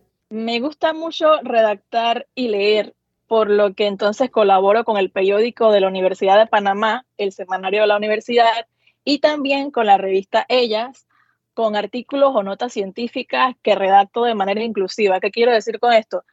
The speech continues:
Que cualquier persona puede comprender el aprendizaje detrás del tema que quiero informar, sin importar la edad, el nivel académico o el área de especialidad.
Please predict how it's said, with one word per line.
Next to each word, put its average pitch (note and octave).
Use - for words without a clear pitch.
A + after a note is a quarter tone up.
Que G#3+
cualquier B3
persona C4
puede B3
comprender G#3
el G#3+
aprendizaje G#3
detrás G#3
del A3+
tema A#3
que G3
quiero G3+
informar, F3+
sin A#3
importar G#3+
la A3
edad, C4+
el A3
nivel G#3+
académico B3+
o G#3
el G3
área A3
de A#3
especialidad. F#3